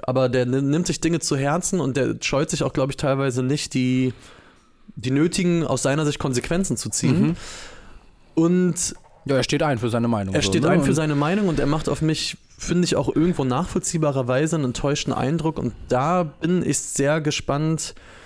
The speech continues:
Speaker 1: Also ich hab das Gefühl, allzu viel darf sich die sportliche Führung einfach nicht mehr erlauben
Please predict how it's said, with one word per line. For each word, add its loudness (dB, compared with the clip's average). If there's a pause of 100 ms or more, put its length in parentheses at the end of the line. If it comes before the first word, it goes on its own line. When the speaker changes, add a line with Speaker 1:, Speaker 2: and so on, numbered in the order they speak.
(480)
Speaker 1:
Also 2
ich 2
hab -2
das -2
Gefühl, 0
allzu 2
viel 0
darf 0
sich 0
die -6
sportliche 0
Führung 0
einfach -2
nicht -2
mehr 2
erlauben 2